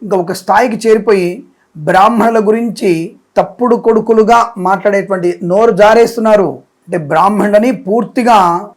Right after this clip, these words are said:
అణగదొక్కాలన్నటువంటి వ్యక్తులు ఎక్కువైపోయారు. ఎంతైతే మీరు అణగదొక్కాలనుకుంటున్నారో అంత పెరుగుతారు. "ఓరి బోరి నూరేష్, నువ్వు జాగ్రత్త, నోరు అదుపులో పెట్టుకోలేకపోతే నీకు చాలా ప్రమాదంలో పడతావు, జాగ్రత్త." ఎక్కడో దగ్గర నీకు,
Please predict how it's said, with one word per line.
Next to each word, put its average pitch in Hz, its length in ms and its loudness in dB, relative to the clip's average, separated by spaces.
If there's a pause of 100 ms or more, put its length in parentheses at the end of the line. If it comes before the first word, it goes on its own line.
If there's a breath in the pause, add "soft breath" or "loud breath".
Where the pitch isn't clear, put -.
(100)
అణగదొక్కాలన్నటువంటి 214 1080 2
వ్యక్తులు 214 800 -2
ఎక్కువైపోయారు. 185 800 -4
ఎంతైతే 226 720 -2
మీరు 233 180 2
అణగదొక్కాలనుకుంటున్నారో 180 1200 -4 (220)
అంత 247 400 0
పెరుగుతారు. 226 320 2
"ఓరి 190 200 0
బోరి 180 640 2 (320)
నూరేష్, 196 480 0 (600)
నువ్వు 170 100 -4
జాగ్రత్త, 175 720 0
నోరు 190 360 2
అదుపులో 190 400 0
పెట్టుకోలేకపోతే 170 1000 -6 (420)
నీకు 151 220 -10
చాలా 170 120 -2
ప్రమాదంలో 190 540 -4
పడతావు, 160 320 -10
జాగ్రత్త." 151 400 -8 (220)
ఎక్కడో 226 280 -2
దగ్గర 220 240 2
నీకు, 190 520 -4